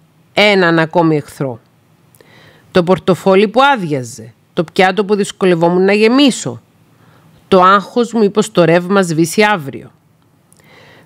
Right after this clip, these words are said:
που ήρθαν και με πλάκωσαν την ώρα ακριβώς που ξεκίνησε το δικό σου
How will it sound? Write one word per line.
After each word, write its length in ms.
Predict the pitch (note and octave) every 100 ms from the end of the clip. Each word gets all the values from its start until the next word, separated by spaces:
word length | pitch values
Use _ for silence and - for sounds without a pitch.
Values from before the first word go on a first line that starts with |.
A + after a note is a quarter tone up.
| _
που 120 | - A#3+
ήρθαν 480 | C#4+ - G#3+ F3+
και 140 | D#3+ G#3
με 120 | E3
πλάκωσαν 800 | - D#3 D#3 D3+ F3+ - D#4 F4+ _ _
την 200 | - E3+
ώρα 200 | A#3 C4
ακριβώς 460 | F#3 E3 D3+ A3+ -
που 120 | G3+
ξεκίνησε 720 | - - C3 F#3 G#3 G#3 G#3+
το 140 | - D#3+
δικό 300 | C#3+ E3 E3+
σου 340 | - F#3+